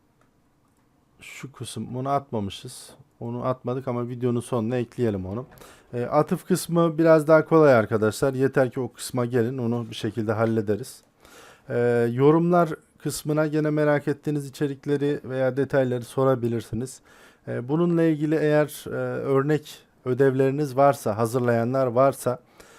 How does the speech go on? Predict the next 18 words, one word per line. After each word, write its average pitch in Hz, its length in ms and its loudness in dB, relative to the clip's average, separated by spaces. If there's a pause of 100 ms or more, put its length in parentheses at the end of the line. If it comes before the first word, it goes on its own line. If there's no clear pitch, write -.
(220)
e, 120 680 -4 (140)
yorumlar 156 560 4
kısmından 147 600 -4
bizlere 135 320 0
ulaşabilir 131 840 -2
veya 120 320 0
bizlere, 120 480 -2 (180)
e, 113 240 -10
gönderebilir, 117 760 0
inceleyelim 110 680 -4
bakalım. 113 360 -4 (800)
E, 117 60 -8 (1120)
örnek 135 380 0
hem 131 180 0
de 131 60 2
arkadaşlarımızla 123 840 -2
paylaşmış 117 760 -2
oluruz. 117 560 -4